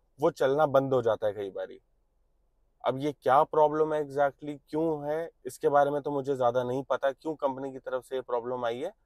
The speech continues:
मगर इसका सॉल्यूशन क्या है ये ज़रूर मैंने ढूंढ निकाला है। तो मैंने सोचा कि आप अपने फ्रेंड्स के साथ, आप लोगों के साथ, अपने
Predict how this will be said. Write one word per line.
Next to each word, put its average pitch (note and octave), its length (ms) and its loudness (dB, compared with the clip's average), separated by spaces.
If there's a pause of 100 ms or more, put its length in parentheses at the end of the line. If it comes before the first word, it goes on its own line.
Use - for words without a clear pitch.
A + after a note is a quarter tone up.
(500)
मगर F#3+ 460 2 (580)
इसका A3+ 240 2
सॉल्यूशन E3 600 0
क्या A3 260 0
है G#3+ 180 -4
ये F#3 180 2
ज़रूर C#3 340 4
मैंने B2+ 200 0
ढूंढ B2+ 280 -4
निकाला C3 280 0
है। C#3+ 60 0
तो D3 80 -8
मैंने C3 220 -4
सोचा B2+ 320 -6
कि B2 160 -8
आप A#2+ 180 2 (120)
अपने B2+ 220 -8
फ्रेंड्स A#2+ 340 -8
के B2 120 -8
साथ, A2+ 260 -2 (100)
आप A#2+ 180 -2
लोगों A#2 240 -4
के A#2 80 -10
साथ, A2 300 -4
अपने B2 280 -8